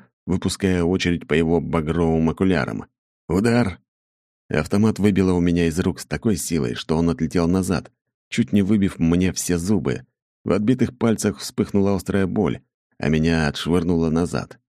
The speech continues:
Из всего этого только последнее можно было считать хоть сколько-нибудь позитивным, так как протиснувшаяся вслед за мной рука-манипулятор не дотянулась до моей ляжки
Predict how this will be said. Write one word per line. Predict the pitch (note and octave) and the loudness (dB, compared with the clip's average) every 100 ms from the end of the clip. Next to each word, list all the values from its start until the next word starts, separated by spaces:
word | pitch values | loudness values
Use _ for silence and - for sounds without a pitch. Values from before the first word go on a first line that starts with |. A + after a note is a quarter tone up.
| _ _ _ _ _ _ _ - | _ _ _ _ _ _ _ -6
Из | D2 | -6
всего | - - G2+ A#2+ A#2+ | -6 -2 2 4 2
этого | A#2 A2 G#2+ | 2 2 2
только | G#2 G2+ G#2 | 0 -2 -2
последнее | G2+ G2 G2+ A2 F#2+ G2 | -4 -2 0 0 2 2
можно | F#2 F2+ D#2+ | 2 0 0
было | E2 E2 | 0 0
считать | - C2+ F2 D2+ | -2 -2 -2 -2
хоть | - C#2+ | -4 -6
сколько-нибудь | - - F2 - D2+ D2+ D2+ D2 | -6 -2 -2 0 -2 -2 -2 -4
позитивным, | - D2 C2+ D2+ E2+ E2 C#2 A#1 _ _ _ _ _ - | -4 -4 -4 -2 0 0 -2 -4 _ _ _ _ _ -4
так | D#2+ C2 | -2 -2
как | D#2 C2+ | -4 -4
протиснувшаяся | - D#2+ F#2+ - D2+ D#2 D2 D#2 | -2 -2 -2 -2 -2 0 -2 -2
вслед | D2 D#2+ D2+ | -2 0 0
за | C#2+ | 0
мной | D2+ E2+ D2+ | 0 2 0
рука-манипулятор | D2 E2+ D2 C#2+ C#2+ C#2 F2+ G#2+ - - - _ _ _ | -2 -2 0 0 -2 0 0 0 -4 -10 -14 _ _ _
не | - A2 | 0 2
дотянулась | C3 A2+ G#2+ G#2+ G#2+ F#2+ | 2 0 2 2 2 2
до | F2+ | 2
моей | G2 G2+ | 2 4
ляжки | D#2 C2+ - C#2 B1+ | 2 0 -4 -6 -6